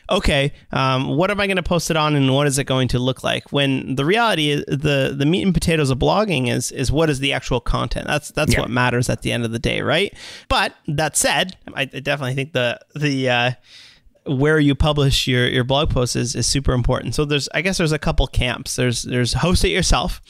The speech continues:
Speaker 1: So whether that's your, your, your s-, doing a Gatsby or WordPress or something where you host it yourself and you're coding it and, and doing all that, or there's the, the other sort of way, which is, uh, pu-, publish it on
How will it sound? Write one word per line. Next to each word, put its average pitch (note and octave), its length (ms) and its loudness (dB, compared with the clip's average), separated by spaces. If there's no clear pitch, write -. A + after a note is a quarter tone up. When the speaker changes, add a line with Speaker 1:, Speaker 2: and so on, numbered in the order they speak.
Speaker 1:
So A#2 220 -2
whether A#2+ 360 2
that's A#2 320 -2
your, A2+ 220 -2
your, G#2+ 380 -6
your - 160 -10
s-, - 260 -4
doing B2 240 -2
a A#2 60 -4
Gatsby F#3 720 0
or A#2 220 0
WordPress D#3+ 720 0
or A#2+ 340 2
something G3+ 360 0
where E3 120 2
you C#3+ 160 2
host D3+ 260 2
it D#3+ 60 2
yourself C3+ 420 0
and B2+ 100 0
you're B2 120 0
coding C#3+ 400 0
it C#3 140 -2
and, A#2+ 300 -2
and B2 120 0
doing B2+ 240 0
all B2 160 2
that, B2+ 280 0
or F#3 280 4
there's D3+ 340 0
the, C3 460 0
the C3 180 0
other D3 500 0
sort C3+ 220 0
of A#2+ 220 -4
way, B2 320 2
which B2+ 220 0
is, B2+ 180 -2
uh, - 220 -4
pu-, F3+ 220 2
publish F#3+ 400 0
it - 60 -4
on C#3+ 460 0